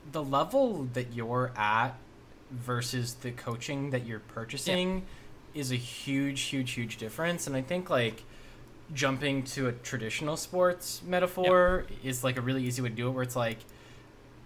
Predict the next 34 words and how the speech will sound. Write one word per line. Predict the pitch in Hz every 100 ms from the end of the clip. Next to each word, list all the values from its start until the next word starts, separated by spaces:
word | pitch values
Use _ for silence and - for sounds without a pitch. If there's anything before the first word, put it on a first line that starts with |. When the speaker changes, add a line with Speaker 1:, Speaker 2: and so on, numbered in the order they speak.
| - -
Speaker 1:
I, | 156 196 247 208 135 123 - - -
like, | 143 123 - - - -
i-, | 160 147
if | 147
I'm | 175 214 240 151
just | 123 135 135 135 -
learning | 120 123 120 117 107 104
how | 104 123
to | 113
play | - 123 110
a | 113
sport, | - - - 104 95 - 127
like, | 110 104
right, | 117
if | 113
I'm, | 131
like, | 135 120
silver | - - 147 139 143
in | 135
Speaker 2:
Mm-hmm. | 127
Speaker 1:
league, | 120 113 113
or, | 113
like, | 110 110
I'm, | 110 131 123 120 - -
I'm | 139 135
just | 127 165 165
getting, | 185 160 131 120 -
like, | 113 110 -
to | 135
learn | 123 131
how | 123
to | 127
play | 123 123
baseball, | 120 113 110 - 104 92 104